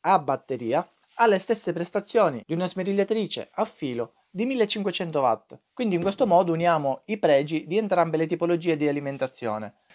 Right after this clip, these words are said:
Con la batteria da cinque punto cinque ampere ora, questa smerigliatrice pesa tre chili e trecento grammi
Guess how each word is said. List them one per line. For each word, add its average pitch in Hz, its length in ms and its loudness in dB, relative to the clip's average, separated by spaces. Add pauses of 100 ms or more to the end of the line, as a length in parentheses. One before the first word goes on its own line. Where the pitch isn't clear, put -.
(120)
Con 190 160 2
la 208 60 4
batteria 220 360 4
da 180 120 4
cinque 175 400 0
punto 180 340 -2
cinque 147 540 -2
ampere 143 360 0
ora, 135 320 4 (120)
questa 202 240 -2
smerigliatrice 165 760 -2
pesa 151 540 2
tre 175 240 -4
chili 156 380 0
e 214 180 0
trecento 170 480 -2
grammi 120 480 0